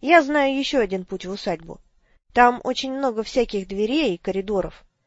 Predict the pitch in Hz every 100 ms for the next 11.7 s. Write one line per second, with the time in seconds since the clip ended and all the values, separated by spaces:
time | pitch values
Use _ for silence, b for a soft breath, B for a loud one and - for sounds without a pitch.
0 | _ _ _ 233 - 208 226 285 - 180
1 | 190 196 202 226 226 208 208 208 208 226
2 | 226 208 208 226 220 247 165 - _ _
3 | _ _ _ _ _ - 185 220 226 170
4 | - - 180 175 - 190 185 160 - -
5 | _ _ _ _ _ _ _ _ 202 202
6 | 214 208 226 - 254 254 254 262 240 285
7 | 226 220 - 254 - 196 165 - _ _
8 | _ _ _ - 226 220 226 226 202 -
9 | 202 202 208 196 185 262 - _ _ _
10 | _ _ _ _ _ _ - 320 269 196
11 | - 175 175 175 - -